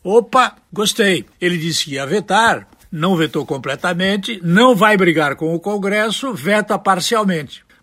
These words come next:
Mas em conversa com apoiadores, o presidente citou projeção equivocada para a inflação. Sabe lá o que quer dizer isso. E distorceu informações sobre o que diz a lei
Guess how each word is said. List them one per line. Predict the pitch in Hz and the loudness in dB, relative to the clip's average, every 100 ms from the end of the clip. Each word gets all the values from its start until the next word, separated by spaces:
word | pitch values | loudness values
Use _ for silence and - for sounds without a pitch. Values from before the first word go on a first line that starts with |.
| 254 | -2
Mas | 254 | 0
em | 294 | 0
conversa | 294 330 180 175 160 - 139 | 0 2 4 4 4 0 -6
com | 147 143 | -8 -8
apoiadores, | 139 170 143 127 127 165 147 101 - - - | -6 -4 -4 -4 -4 -2 -2 -6 -14 -20 -18
o | 135 | -6
presidente | 208 160 208 226 | -4 -2 -2 -2
citou | - 247 180 - 175 160 | -2 -4 -4 -2 -2 -2
projeção | - 208 254 190 202 - 196 190 165 | -4 0 2 2 -2 -2 -4 -2 -2
equivocada | - 240 180 175 - 208 247 247 | -6 -8 -2 -4 -2 2 2 2
para | - 262 | 0 0
a | 262 | 0
inflação. | 240 - 220 - 190 185 143 - _ | -2 -2 -2 -2 -2 -2 -2 -6 _
Sabe | - 226 254 277 | -6 0 0 2
lá | 196 180 | 2 4
o | 190 | 4
que | - 170 | 0 -10
quer | - 180 | -4 -4
dizer | 143 156 160 | -4 -6 -4
isso. | 147 139 - 208 | -4 -8 -10 -8
E | 208 | -4
distorceu | 202 190 - 254 175 - 254 | -2 -2 2 2 0 -4 -4
informações | 262 202 247 233 156 - 202 190 | -4 -4 -4 -2 -4 -2 -4 -4
sobre | - 214 220 | -4 -4 -4
o | 214 | -4
que | 226 | -6
diz | 147 160 262 254 | -6 -6 -6 0
a | 254 | 0
lei | 180 202 220 | 0 -2 -2